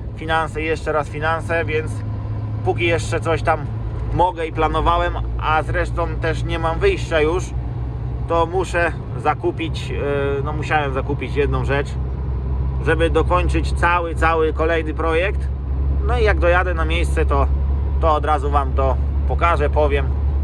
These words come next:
I mogę też tak to nazwać, że Mikołaj u mnie na Mikołajki był,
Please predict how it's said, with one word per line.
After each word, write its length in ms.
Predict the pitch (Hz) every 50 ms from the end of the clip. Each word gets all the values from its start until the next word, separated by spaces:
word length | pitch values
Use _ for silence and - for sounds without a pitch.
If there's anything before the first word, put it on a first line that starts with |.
| - - - - - - - - -
I 80 | - -
mogę 260 | 156 165 - 151 156
też 180 | 147 160 147 -
tak 160 | 156 139 -
to 140 | 147 147 147
nazwać, 360 | 156 156 143 - 151 151 -
że 220 | - 139 139 131 - - -
Mikołaj 420 | - 127 - 156 156 147 143 143
u 120 | 135 143 147
mnie 160 | 143 143 139
na 120 | 135 139
Mikołajki 560 | 139 135 127 135 131 131 135 127 - - - 131
był, 260 | 165 208 208 190